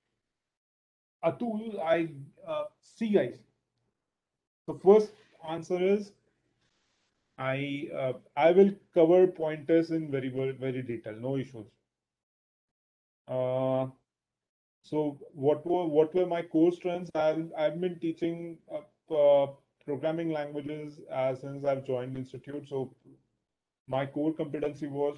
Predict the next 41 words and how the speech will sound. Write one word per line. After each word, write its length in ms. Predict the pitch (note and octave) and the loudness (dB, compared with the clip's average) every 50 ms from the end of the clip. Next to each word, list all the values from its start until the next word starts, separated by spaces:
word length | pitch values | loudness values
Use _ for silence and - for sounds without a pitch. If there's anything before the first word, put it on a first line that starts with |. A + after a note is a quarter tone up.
| - | -10
programming 440 | _ C#3+ B2+ B2 C3+ C3 C3 C3 C3 | _ -14 -12 -10 -10 -10 -8 -8 -8
languages, 560 | B2+ B2 B2 A#2+ B2 B2 A#2+ C3+ C#3+ D3+ D3+ - - - | -10 -10 -10 -10 -10 -10 -8 -8 -10 -10 -12 -18 -16 -10
is 220 | B2 C3 C#3 C#3 C3+ | -6 -6 -6 -6 -6
programming 460 | - C#3 B2+ A#2 C3 B2+ B2+ B2+ B2+ | -10 -12 -10 -8 -10 -10 -10 -10 -10
languages. 400 | B2 B2 B2 B2+ B2+ C#3+ D#3 D3 | -10 -10 -8 -8 -8 -8 -8 -4
So 80 | C#3+ | -4
I, 120 | C3 B2+ A#2+ - | -4 -4 -4 -8
we 140 | C3 C3 C#3+ | -8 -6 0
will 280 | D3+ F3 F#3 F3+ E3+ D3 - - | 2 2 2 2 0 -2 -2 -4
cover 260 | C#3+ C#3 C#3+ D3 C#3+ | -4 -2 -2 -4 -4
a 40 | C3+ | -4
lot 180 | C3 C3 C3 C3 | -2 -2 0 0
of, 160 | C3+ C3+ - _ - - | -2 -4 -6 _ -18 -4
we 120 | C3+ E3+ F3+ | 2 2 4
will 120 | F#3+ G3 | 4 2
put 240 | - - E3+ - - _ _ _ _ | 0 0 -2 -2 -2 _ _ _ _
as 180 | D3 D3+ E3 E3+ | -4 -2 -2 -2
much 180 | F3+ F3+ F3+ F3+ | -2 -4 -2 -2
as 200 | E3+ E3+ E3 - | -2 -4 -4 -6
time 260 | - D#3+ D#3+ D#3+ D#3 | -8 -8 -8 -8 -10
you 160 | D#3 D#3 D#3 D#3 | -12 -12 -12 -12
need, 280 | D#3 D#3 E3 E3+ D#3+ D3 | -8 -6 -6 -6 -6 -8
we 80 | D3+ | -10
will 220 | C#3+ C#3+ D3 D3 C#3 C#3+ - | -8 -8 -8 -8 -8 -10 -14
put 120 | C#3+ C3 | -14 -14
it 100 | C3+ B2+ | -12 -14
in 140 | C3+ C3 C3 | -12 -12 -12
pointers, 460 | C3 - B2 A#2 A#2 - D3 D#3 - | -12 -12 -12 -12 -10 -10 -12 -12 -10
no 100 | C#3 C3 | -12 -12
problem. 360 | B2 C3 B2+ A#2+ A#2 A2+ A2 G2+ _ _ _ _ _ _ _ _ | -12 -10 -10 -10 -10 -10 -14 -16 _ _ _ _ _ _ _ _
And 100 | - A#2+ | -14 -12
we'll 100 | B2 C3 | -10 -6
make 200 | C#3 D3+ D#3+ D#3 | -6 -6 -6 -6
sure 160 | - E3 D#3+ | -4 -6 -4
that 160 | D3 D3 D3 | -4 -4 -6
you 80 | D3 D3 | -4 -4
understand 500 | C#3 C3+ C3+ C#3 C3+ - C#3 C3+ C#3 C#3 | -4 -4 -4 -8 -8 -8 -10 -10 -10 -10
pointers 380 | C3+ B2 A#2 A2+ A#2 B2 A#2+ B2 | -10 -10 -10 -8 -10 -10 -10 -10
in 200 | B2 B2 A#2+ A#2 | -12 -12 -10 -10
very 180 | A#2 A2+ A#2+ | -10 -10 -10
well, 220 | A2 A2+ A2+ A2 | -10 -10 -10 -10